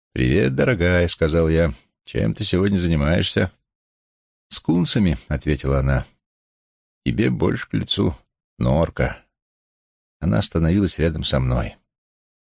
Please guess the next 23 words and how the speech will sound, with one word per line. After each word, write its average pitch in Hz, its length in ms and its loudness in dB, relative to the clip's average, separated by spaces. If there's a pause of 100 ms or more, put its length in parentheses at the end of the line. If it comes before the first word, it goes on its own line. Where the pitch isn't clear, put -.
(480)
Я 104 140 -4
ощутил 101 420 -4
слабый 92 440 -2
аромат 76 340 -2
её 67 160 -2
духов 76 520 -4 (1080)
и, 73 60 -6
более 107 380 -2
того, 98 260 -2
близость 101 560 -2
её 76 300 0
красоты. - 640 -8 (1500)
Она 80 180 -2
протянула 76 500 0
руку 76 340 -2 (880)
и 69 60 -2
быстрым, 85 520 -2 (880)
чисто - 320 -2
импульсивным 76 580 0
движением 76 540 0
взъерошила 69 540 -2
мне 67 180 -2
волосы, 57 500 -6